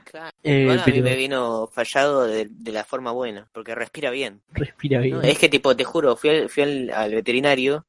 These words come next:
Speaker 2: <laughs> Big
Speaker 1: Y me dijo,
Speaker 2: Vaporru.
Speaker 1: "Che, tuviste, <laughs> tuviste alto, tuviste", no me dijo, "Tuviste alto ojete", ¿no? Pero dijo, "Tuviste suerte, porque te tocó uno que,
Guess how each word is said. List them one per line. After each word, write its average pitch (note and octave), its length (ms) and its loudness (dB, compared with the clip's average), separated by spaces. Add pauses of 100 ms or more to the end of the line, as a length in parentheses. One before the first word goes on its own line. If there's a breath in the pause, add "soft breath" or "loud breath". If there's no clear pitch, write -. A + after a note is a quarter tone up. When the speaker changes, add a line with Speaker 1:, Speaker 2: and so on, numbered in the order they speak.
(140)
Speaker 2:
<laughs> E4 200 4
Big F3+ 200 8
Speaker 1:
Y E3 40 6
me E3+ 80 10
dijo, - 20 8
Speaker 2:
Vaporru. G3 420 8
Speaker 1:
"Che, - 60 4
tuviste, F3 460 2
<laughs> - 1200 0
tuviste E3+ 260 0
alto, D3+ 180 0 (160)
tuviste", C#3+ 440 2 (120)
no C#3 120 0
me C#3+ 80 4
dijo, C3 180 0
"Tuviste A2+ 240 -2
alto A2+ 200 -4
ojete", G#2+ 340 -6
¿no? B2+ 140 -6
Pero A#2+ 220 -6
dijo, A2+ 280 -10 (380)
"Tuviste C#3 320 -6
suerte, A#2+ 580 2
porque G#2 280 -4
te G#2 100 -8
tocó B2 280 -4
uno D3 300 -4
que, B2 180 -6